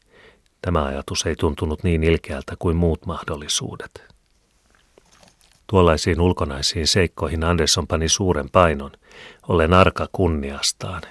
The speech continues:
jota hän ei millään ehdolla tahtonut menettää kanssaihmistensä silmissä. Kului toinen päivä, mutta poika ei kuulunut. Ilma oli jäätävän kylmä.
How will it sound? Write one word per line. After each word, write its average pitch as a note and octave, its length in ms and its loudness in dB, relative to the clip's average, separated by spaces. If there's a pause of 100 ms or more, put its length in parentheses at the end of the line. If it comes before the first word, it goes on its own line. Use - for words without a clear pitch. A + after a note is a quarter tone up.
(200)
jota F#2 220 0
hän D#2+ 140 0
ei E2+ 100 6
millään D#2+ 460 2
ehdolla C#2 440 -6
tahtonut - 480 -6
menettää - 640 -6 (220)
kanssaihmistensä E2+ 1040 -4
silmissä. - 720 -2 (2000)
Kului D#2 260 -2
toinen D2+ 420 0
päivä, D2+ 380 -2 (420)
mutta - 180 -8
poika E2+ 400 2
ei C#2 100 -10
kuulunut. D#2 680 -4 (840)
Ilma D2 280 0
oli C2+ 160 -8
jäätävän D2 540 -2
kylmä. C#2+ 440 -8